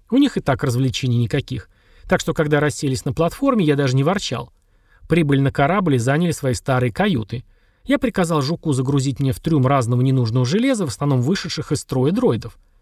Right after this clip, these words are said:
Чем-то ведь надо было занять себя в пути. Начинать учить какие-то новые базы я не хотел. Я и так уже набрал кучу профессий. Конечно, администраторы и управленцы мне бы выучить не мешало,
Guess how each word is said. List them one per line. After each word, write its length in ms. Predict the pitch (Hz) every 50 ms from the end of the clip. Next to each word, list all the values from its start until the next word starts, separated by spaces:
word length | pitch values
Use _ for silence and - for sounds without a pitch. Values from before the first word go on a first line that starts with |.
| _ _ _ _ _ _
Чем-то 300 | - - 262 226 - -
ведь 160 | 156 143 -
надо 200 | 196 247 269 254
было 140 | 202 165 139
занять 320 | 123 135 139 131 131 - -
себя 200 | - 131 123 113
в 80 | -
пути. 380 | _ - 208 - - 117 123 - - _ _ _ _ _ _ _ -
Начинать 400 | 143 147 - - 160 160 147 -
учить 260 | 156 - - 160 123
какие-то 300 | 147 131 - 147 - 151
новые 280 | 151 156 151 143 143 139
базы 300 | 131 165 196 190 135 127
я 80 | 127
не 100 | 123 127
хотел. 460 | 120 - - 196 - - 127 127 127 _ _ _ - - - -
Я 160 | - 285 285
и 40 | 214
так 240 | - 147 131 -
уже 140 | - 117 131
набрал 340 | 131 139 131 127 143 180 202
кучу 300 | - - 131 117 - 110
профессий. 640 | 95 143 156 190 - - 123 107 - - 135 131 _ _ _ _ _ _ _ _
Конечно, 420 | - 175 170 190 - - 120 110 - - - - _
администраторы 760 | - 156 143 156 160 156 147 - - 160 151 143 - 147 143
и 40 | 139
управленцы 560 | - - 147 139 135 156 170 165 139 - 143
мне 120 | 139 143
бы 120 | 131 135 143
выучить 360 | 143 160 156 139 - - -
не 60 | 165
мешало, 500 | 190 233 - - - 139 120 135 131 -